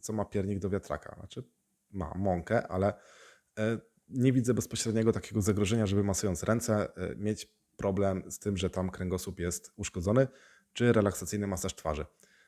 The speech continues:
Ale gdyby chciała masaż kręgosłupa, no to być może bym się nad tym zastanowił, no bo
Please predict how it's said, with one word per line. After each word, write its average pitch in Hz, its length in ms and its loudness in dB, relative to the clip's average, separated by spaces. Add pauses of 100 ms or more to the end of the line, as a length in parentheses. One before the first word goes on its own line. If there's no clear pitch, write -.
Ale 113 160 2
gdyby 123 240 4
chciała 117 260 2
masaż 107 240 -2
kręgosłupa, 110 520 -2
no 127 120 0
to 123 120 -2
być 98 400 -6
może 113 340 4
bym 107 140 2
się 101 120 -4
nad 101 140 -2
tym 107 120 -6
zastanowił, 104 500 2
no 117 120 0
bo 113 420 2